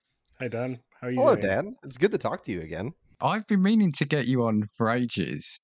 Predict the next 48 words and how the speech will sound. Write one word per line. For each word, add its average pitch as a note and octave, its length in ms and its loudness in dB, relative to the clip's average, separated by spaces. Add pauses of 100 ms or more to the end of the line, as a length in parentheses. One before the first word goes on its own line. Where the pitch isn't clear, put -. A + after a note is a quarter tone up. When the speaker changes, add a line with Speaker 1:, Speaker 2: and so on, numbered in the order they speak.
Speaker 3:
and F#2+ 440 -2 (320)
it A#2 60 -2
was A2 80 0
about C#3 320 -2
finding G#2 560 2
kind G2 240 0
of F#2 60 0
the F#2+ 80 0
right F#2 340 0
topic, E2 480 -2 (540)
because G#2+ 200 -2
I A2+ 80 0
didn't C3+ 240 -2
necessarily G#2+ 500 0
wanna F#2+ 240 2
talk F#2 320 -2
about F2+ 400 -2 (160)
video F2+ 300 0
games. E2+ 280 0 (280)
What C3 180 0
I've - 240 -10
always G#2 240 2
done G#2+ 180 -2
in F#2 100 0
the F2+ 40 0
past E2+ 300 -2
is E2 80 -8
get F#2 160 0
a - 20 -4
guest F#2+ 300 -2
on, E2 240 0 (100)
talk G#2 220 -2
about - 240 -2
something E2+ 260 0
linked E2 240 0
to - 80 -12
them, E2 160 -2
and E2 80 0
then F2 220 -2
get F#2 140 0
them F2+ 120 -2
on E2+ 140 -2
again E2+ 240 -4
for - 40 -12
something - 260 -2
completely E2+ 360 -4
random. G2+ 320 0
But F#2 240 -2